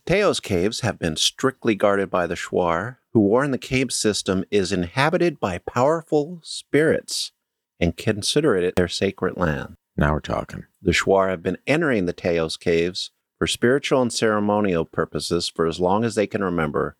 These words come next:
Speaker 1: using
Speaker 2: Hmm.
Speaker 1: ladders made of vines through three known entrances,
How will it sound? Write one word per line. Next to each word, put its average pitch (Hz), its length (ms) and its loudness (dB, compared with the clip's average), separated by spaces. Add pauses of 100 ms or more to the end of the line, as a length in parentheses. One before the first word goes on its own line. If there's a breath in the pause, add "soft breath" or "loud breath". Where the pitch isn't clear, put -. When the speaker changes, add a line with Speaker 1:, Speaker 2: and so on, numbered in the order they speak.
(300)
Speaker 1:
using 101 360 4
Speaker 2:
Hmm. 90 140 2
Speaker 1:
ladders 120 760 2
made 92 320 2
of 90 220 -2
vines 78 760 -4 (160)
through 85 180 4
three 107 300 2
known 123 340 2
entrances, 80 720 -2